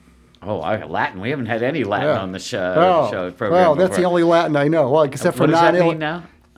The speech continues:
Speaker 2: Uh, de gustibus, taste. There is no argument over taste.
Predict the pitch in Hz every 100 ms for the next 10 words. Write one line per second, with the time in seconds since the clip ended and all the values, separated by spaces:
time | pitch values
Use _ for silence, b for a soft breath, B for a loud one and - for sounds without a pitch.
0 | _ 247 131 123 120 127 143 175 185 180
1 | 131 117 - - - - 190 135 - -
2 | - - _ _ - 143 135 127 151 151
3 | 147 143 135 131 117 131 117 120 - 113
4 | - -